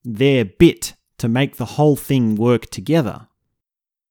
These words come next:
Network thinking describes and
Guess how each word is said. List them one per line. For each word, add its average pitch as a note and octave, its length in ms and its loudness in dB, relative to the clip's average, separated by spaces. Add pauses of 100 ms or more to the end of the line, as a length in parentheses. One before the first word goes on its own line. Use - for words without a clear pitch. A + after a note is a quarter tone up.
(640)
Network C#3 580 0
thinking A#2 800 -2
describes D3 1200 -2
and G#2+ 600 -4